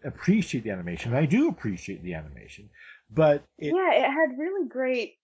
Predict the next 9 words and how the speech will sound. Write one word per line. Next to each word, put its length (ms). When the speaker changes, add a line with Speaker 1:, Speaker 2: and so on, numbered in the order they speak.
Speaker 2:
like, 320
Dutch 280
angles, 960
and 120
it 80
had 180
really, 300
really 240
fun, 640